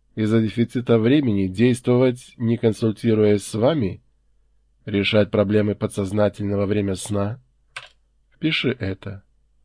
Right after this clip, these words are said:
У вас весьма сомнительные мотивы.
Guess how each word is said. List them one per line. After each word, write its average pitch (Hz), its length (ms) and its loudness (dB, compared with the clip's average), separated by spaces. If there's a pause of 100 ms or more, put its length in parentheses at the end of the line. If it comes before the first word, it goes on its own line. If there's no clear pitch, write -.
(600)
У 123 80 -2
вас 160 260 2
весьма 147 400 -2
сомнительные 107 840 0
мотивы. 98 680 -4